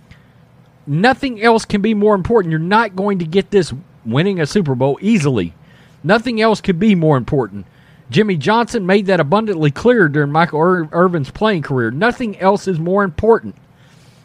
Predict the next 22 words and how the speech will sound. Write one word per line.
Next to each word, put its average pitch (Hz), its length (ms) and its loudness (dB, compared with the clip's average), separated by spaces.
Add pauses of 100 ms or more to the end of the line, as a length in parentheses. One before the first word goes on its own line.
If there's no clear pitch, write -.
And 175 140 0
I'm 196 160 0
not 220 240 0
being 214 220 -2
one 190 180 -2
of 196 80 -2
those 190 320 0 (240)
teams," 202 580 0 (380)
says 202 340 2
there 196 180 2
are - 140 -8
other 233 240 0
things 180 500 0
to 185 200 2
a 160 80 2
great 156 480 0
number 185 380 -2
of 165 100 -4
players 175 400 2
on 165 140 -2
this 151 160 -4
team 226 360 -2